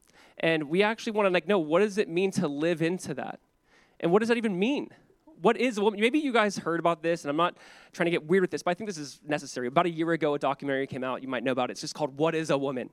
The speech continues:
right? And the guy went around asking questions, "What is a woman?" And I would, it's just fascinating to hear our culture's answers in response to what a woman is.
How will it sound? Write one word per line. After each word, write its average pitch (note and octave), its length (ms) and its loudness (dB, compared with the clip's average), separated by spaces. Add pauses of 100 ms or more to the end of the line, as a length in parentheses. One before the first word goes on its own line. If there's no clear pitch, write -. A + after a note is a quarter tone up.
(300)
right? C#3+ 180 2
And C#3+ 120 -4
the - 20 -2
guy D#3+ 200 4
went F3+ 180 2
around C#3+ 400 2
asking C#3 320 0
questions, C3+ 420 -4
"What C3+ 340 -2
is D3+ 280 -4
a D#3 80 0
woman?" F3+ 340 2 (360)
And D3 120 0
I D#3+ 80 6
would, E3+ 220 0
it's E3+ 80 -6
just - 180 -4
fascinating F3+ 800 0
to D#3+ 100 -10
hear F3 220 -2
our D3 80 -2
culture's E3 720 -4
answers D#3+ 500 -2
in D3 60 -8
response E3 540 -2
to D3 240 0 (320)
what D3+ 380 2
a D#3+ 100 0
woman D3+ 520 2
is. D#3 480 -4